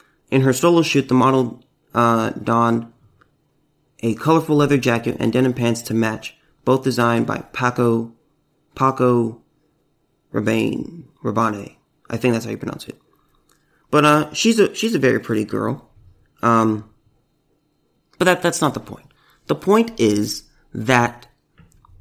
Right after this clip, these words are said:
Gen Z, I, I'm, I'm a Gen Z, okay? So I'm, I'm gonna talk to Gen Zers. We have to step up our game.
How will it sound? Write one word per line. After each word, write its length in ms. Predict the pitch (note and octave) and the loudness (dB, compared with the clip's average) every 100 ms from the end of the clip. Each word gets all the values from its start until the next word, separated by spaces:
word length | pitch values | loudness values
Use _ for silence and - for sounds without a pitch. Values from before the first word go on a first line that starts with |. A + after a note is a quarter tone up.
| _ _ _ _ - - _ _ - _ _ _ _ - | _ _ _ _ -20 -20 _ _ -20 _ _ _ _ -10
Gen 380 | A2 C#3+ F3 F#3 | 0 4 6 4
Z, 560 | C3+ D3 D3 - - _ _ | 4 6 6 4 -8 _ _
I, 840 | A#2+ C3 - _ _ _ - B2+ C#3+ | -2 -2 -4 _ _ _ -6 -2 0
I'm, 260 | - D#3 D3 | 4 2 2
I'm 120 | C3+ D3+ | 2 2
a 60 | |
Gen 260 | C3 C3 A#2 | 4 2 2
Z, 320 | G#2 - - _ | 0 -8 -10 _
okay? 360 | A2+ - A#2 G#2+ | -12 -2 -2 -2
So 180 | - A2+ | -4 -2
I'm, 340 | B2 B2 - _ _ _ _ _ _ _ _ _ _ _ _ _ _ _ - | 0 0 -4 _ _ _ _ _ _ _ _ _ _ _ _ _ _ _ 0
I'm 160 | C3 | 2
gonna 180 | C3+ C3 | 4 2
talk 480 | B2 - B2 A#2+ - | 0 0 0 0 -6
to 140 | - | -8
Gen 220 | G#2+ A2+ G#2+ | -2 0 0
Zers. 460 | - - - - _ _ _ _ _ _ _ _ _ _ _ _ _ _ | -4 -6 -8 -16 _ _ _ _ _ _ _ _ _ _ _ _ _ _
We 260 | - C3 F3+ | -2 2 2
have 220 | D#3 D#3 | 0 -2
to 80 | D#3 | -2
step 220 | - A#2 | -2 -2
up 120 | B2 | 0
our 120 | C3 C#3 | 0 0
game. 380 | D3+ E3+ - | 0 -2 -4